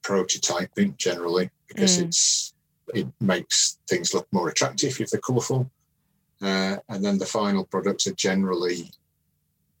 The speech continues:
Speaker 1: printed in colour on white card.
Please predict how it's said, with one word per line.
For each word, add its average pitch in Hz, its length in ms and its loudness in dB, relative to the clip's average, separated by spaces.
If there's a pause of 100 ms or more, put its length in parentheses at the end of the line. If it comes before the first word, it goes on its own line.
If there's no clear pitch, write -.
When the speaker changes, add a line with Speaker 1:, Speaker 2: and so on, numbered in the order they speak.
(180)
Speaker 1:
printed 101 320 0
in 95 180 0
colour 90 380 0 (220)
on 92 180 0
white 95 300 2
card. 78 360 0